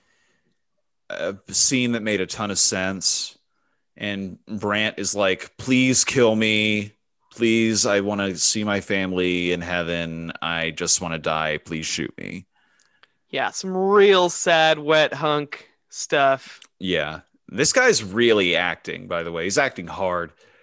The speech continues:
Speaker 2: Mm-hmm.
Speaker 1: And Ram says, "I forgive you for killing my girlfriend, who is kind of not really my girlfriend. We just started dating, and also kind of not really because of the time travel, but still, I forgive you."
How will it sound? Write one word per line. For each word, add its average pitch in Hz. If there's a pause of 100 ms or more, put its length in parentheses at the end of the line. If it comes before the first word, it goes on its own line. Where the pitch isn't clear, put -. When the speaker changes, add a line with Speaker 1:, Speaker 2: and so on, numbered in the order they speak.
(140)
Speaker 2:
Mm-hmm. 156 (920)
Speaker 1:
And 113
Ram 113
says, 117
"I 127
forgive 110
you 101
for 90
killing 95
my 90
girlfriend, 85
who 85
is 85
kind 123
of 117
not 120
really 117
my 113
girlfriend. 101
We 98
just 92
started 95
dating, 92
and 87
also 87
kind 101
of 95
not 92
really 87
because 87
of 82
the 85
time 90
travel, 82 (320)
but 107
still, 95
I 87
forgive -
you." -